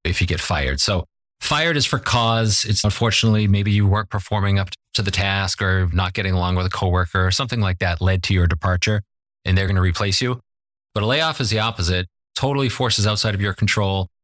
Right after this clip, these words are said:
has nothing to do with you personally. It's, uh, usually a decision that comes from higher up, and for whatever reason, they have to let some folks go. So nothing to feel bad about if you get laid off, and we'll touch on that in a little bit. But it is an important distinction not to use those interchangeably, 'cause when you go for your next job,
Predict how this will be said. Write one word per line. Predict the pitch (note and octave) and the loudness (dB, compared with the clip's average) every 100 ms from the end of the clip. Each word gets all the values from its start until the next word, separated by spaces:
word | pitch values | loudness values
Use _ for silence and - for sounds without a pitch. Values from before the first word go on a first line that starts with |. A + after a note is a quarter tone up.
| _ | _
has | - G2 | -4 0
nothing | G2 A2 G#2 A2+ G2 | 2 0 0 -2 0
to | G#2+ | 2
do | G2+ | 2
with | F#2+ | 2
you | G2 | 0
personally. | F2 G2 F#2 - F#2 F#2 F#2 F#2 | -2 -2 -2 -2 0 0 -2 -2
It's, | F#2 - - - - | -4 -2 -2 -2 -2
uh, | F#2 | 0
usually | F2+ F#2+ G2+ | 2 0 0
a | F2+ | -2
decision | F2+ G2 F#2 | -2 0 0
that | F2 - | 0 -2
comes | F#2+ F2 | -2 -2
from | - F2+ | -2 -2
higher | E2+ F#2 E2+ | 0 0 0
up, | E2+ E2+ | 0 0
and | - E2 D#2+ _ _ _ _ | 0 0 -2 _ _ _ _
for | - G2+ | -4 -2
whatever | F2 | 0
reason, | F2+ E2+ F2 | 0 0 2
they | |
have | E2 E2+ | 0 -2
to | - | 0
let | F2 D#2+ | 0 0
some | E2+ | -2
folks | - D#2+ D2+ | -2 -2 -2
go. | - G2+ D#2 - _ | -2 -2 -2 -6 _
So | - G#2+ E2+ - - | -2 0 -2 -8 -4
nothing | C3+ C3 C3+ | -2 0 0
to | A#2 | 0
feel | C3 G2 | 0 0
bad | G2+ G2+ | 0 0
about | F#2+ F2+ | -2 -2
if | F2 | -2
you | F#2 | -2
get | F2+ D#2 | -2 0
laid | F2+ F2 | 0 0
off, | E2 D#2+ | 0 -2
and | G2 F2 | 2 2
we'll | F2 | 2
touch | - G2+ - | -2 -2 0
on | E2+ | 0
that | E2 | 0
in | D#2+ | 2
a | |
little | F2 E2 | 2 2
bit. | D#2 D#2+ D#2 _ _ _ _ _ | 0 -2 -4 _ _ _ _ _
But | D3+ A#2 - | -2 -2 -2
it | D3+ F#3 | -2 -2
is | G#3 | 0
an | |
important | E3+ F3+ C3 | 0 0 0
distinction | A2 - F#3 - A2 | 0 -2 0 0 0
not | A#2+ A#2+ | 0 -2
to | B2+ | -2
use | A2+ | 0
those | G#2+ | 0
interchangeably, | G#2 F#2+ - D3 A2+ G2+ | 0 0 0 -2 -2 -2
'cause | F#2+ G2 | -2 -2
when | G#2+ | 0
you | C3 D#3+ | 0 -2
go | C#3+ B2+ | -2 -2
for | B2 | -2
your | G#2 F#2+ | -2 0
next | B2 - | -2 -4
job, | - C#3 C#3 F2+ F2 | -4 -2 -2 -2 -4